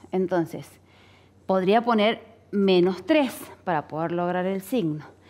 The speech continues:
Pero si yo repito este menos tres, menos tres por menos tres, fíjense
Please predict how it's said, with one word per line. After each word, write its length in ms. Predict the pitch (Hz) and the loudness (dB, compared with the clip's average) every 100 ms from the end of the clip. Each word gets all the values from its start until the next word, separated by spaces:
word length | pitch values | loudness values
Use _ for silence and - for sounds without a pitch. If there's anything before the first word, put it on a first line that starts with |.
| - - | -20 -10
Pero 200 | 240 262 | -2 -2
si 200 | 269 269 | 0 2
yo 140 | 339 | 2
repito 680 | 381 370 359 294 247 - 214 - | 2 0 2 4 2 0 -2 -2
este 380 | 165 165 - 196 | -6 -6 -4 -2
menos 380 | 202 208 226 | -2 -2 -4
tres, 520 | - 196 170 190 - - _ _ _ _ _ - - _ _ _ - | -6 -4 -4 -6 -14 -20 _ _ _ _ _ -20 -20 _ _ _ -10
menos 420 | 151 151 147 - | -4 -2 -4 -8
tres 420 | - 233 208 - - _ _ _ _ _ _ _ | -4 -2 -2 -6 -18 _ _ _ _ _ _ _
por 200 | 143 147 | -6 0
menos 420 | 160 196 247 247 | 0 2 -2 -4
tres, 500 | 294 254 262 - - - _ _ _ _ _ _ _ _ _ | -2 -2 -4 -12 -20 -20 _ _ _ _ _ _ _ _ _
fíjense 720 | - 294 349 330 320 294 285 | -6 -2 2 2 4 2 0